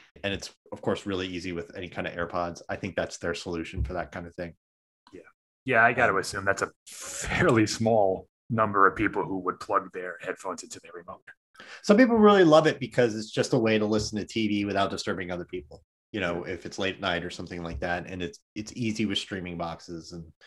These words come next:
Speaker 1: you know, I've never done that, but that's never really been my concern.
Speaker 2: I mean, imagine Apple had, uh, head-, uh, headphone jack on the remote and not on the iPhone. <laughs>
Speaker 1: Yeah, imagine that. Um,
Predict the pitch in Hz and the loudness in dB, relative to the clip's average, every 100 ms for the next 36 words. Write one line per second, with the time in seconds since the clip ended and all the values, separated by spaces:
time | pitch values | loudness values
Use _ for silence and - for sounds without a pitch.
0 | - - - 87 87 - 113 110 120 113 | -18 -14 -8 -4 -4 2 4 4 2 0
1 | 113 113 110 107 - 98 95 - 98 90 | 0 2 0 0 -2 -2 -2 -4 -8 -6
2 | 90 90 87 87 85 82 107 95 82 92 | -8 -8 -8 -10 -10 -12 -12 -12 -8 -6
3 | 82 80 - _ _ - 98 101 113 107 | -6 -10 -16 _ _ -4 -2 4 4 6
4 | 104 104 101 98 98 95 - _ _ 107 | 6 6 4 2 2 0 -8 _ _ -2
5 | 92 87 87 - - 101 - - 95 101 | 0 -2 -6 -12 -4 -4 -4 -4 -4 -4
6 | - 123 117 104 113 101 - 92 98 101 | 0 2 4 4 4 2 -2 -4 -4 2
7 | 113 117 101 104 101 98 101 107 104 143 | 2 2 0 0 0 -2 4 4 4 -2
8 | 151 147 - 165 190 151 190 - 143 - | 2 2 2 2 4 4 2 0 -4 -8
9 | - - - - _ _ _ _ _ - | -14 -16 -20 -20 _ _ _ _ _ -6
10 | - - 214 143 - 160 104 101 127 131 | -2 2 6 6 8 8 6 4 0 2
11 | 127 120 110 95 - - - - 233 - | 2 -2 -2 -2 0 -2 0 -6 -4 0
12 | - 110 107 208 - 156 147 | 4 8 8 6 2 -4 -8